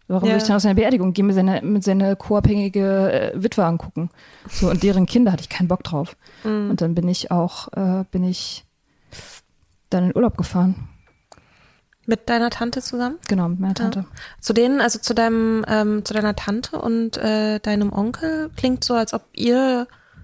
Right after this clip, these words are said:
Speaker 2: als ob da sozusagen mehr Blut in der Beziehung ist.
Speaker 1: Total, ja.
Speaker 2: Ja.
Speaker 1: M-, meine, also die Geschwister von meinem Vater,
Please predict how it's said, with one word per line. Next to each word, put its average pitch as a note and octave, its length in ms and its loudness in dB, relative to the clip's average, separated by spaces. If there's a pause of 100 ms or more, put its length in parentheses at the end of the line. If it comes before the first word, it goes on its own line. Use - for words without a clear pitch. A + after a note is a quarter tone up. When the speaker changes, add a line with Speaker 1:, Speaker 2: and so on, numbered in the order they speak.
(140)
Speaker 2:
als - 120 2
ob - 160 0
da A3+ 160 4
sozusagen A3+ 540 0
mehr A3 240 2
Blut A3+ 680 -2 (300)
in G#3+ 120 2
der G#3+ 140 2
Beziehung G#3 640 0 (720)
ist. - 480 0
Speaker 1:
Total, F3+ 460 2
ja. E3+ 220 -2 (580)
Speaker 2:
Ja. G#3 360 0
Speaker 1:
M-, G#3 200 4
meine, G3+ 560 2
also G3+ 300 2
die G#3+ 200 -2
Geschwister A#3+ 540 0
von A3 180 0
meinem G#3 380 2
Vater, C4+ 580 -2